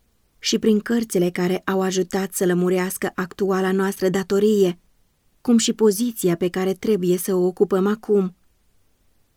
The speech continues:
Avertizările date, învățătură peste învățătură, poruncă peste poruncă,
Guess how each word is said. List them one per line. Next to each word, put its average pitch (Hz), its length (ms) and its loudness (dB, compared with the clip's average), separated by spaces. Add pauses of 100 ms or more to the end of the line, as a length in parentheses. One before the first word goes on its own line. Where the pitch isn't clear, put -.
Avertizările 208 800 0
date, 180 480 -4 (460)
învățătură 214 640 0
peste 190 320 -6
învățătură, 196 800 0 (400)
poruncă 220 500 4
peste 196 280 -2
poruncă, 196 640 0